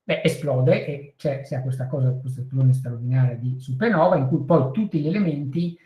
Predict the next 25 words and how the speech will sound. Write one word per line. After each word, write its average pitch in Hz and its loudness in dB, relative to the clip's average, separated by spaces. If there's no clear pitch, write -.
vengono 156 4
ridistribuiti 160 -2
nello 123 -6
spazio. - -20
Durante 196 6
l'esplosione 170 2
di 180 -2
supernova 262 2
si - 0
ha 196 6
anche 208 -2
questo 196 -4
feno-, 233 0
un 170 -2
fenomeno 190 2
di 160 2
neutronizzazione. 170 2
Beh, 175 4
vuol 240 6
dire 240 6
che 156 2
i 220 4
protoni 196 6
e 175 2
i, 208 4